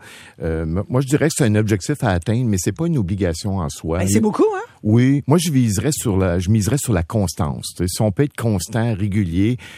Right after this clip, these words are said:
Speaker 1: je pense que c'est beaucoup plus payant à long terme que d'avoir des,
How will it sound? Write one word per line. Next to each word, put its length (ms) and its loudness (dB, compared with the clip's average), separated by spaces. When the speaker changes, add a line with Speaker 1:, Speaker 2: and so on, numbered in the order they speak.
Speaker 1:
je 80 -20
pense 140 -4
que 80 -4
c'est 100 2
beaucoup 300 0
plus 220 -4
payant 420 2
à 60 2
long 240 0
terme 400 0
que 100 -4
d'avoir 400 -2
des, 380 -2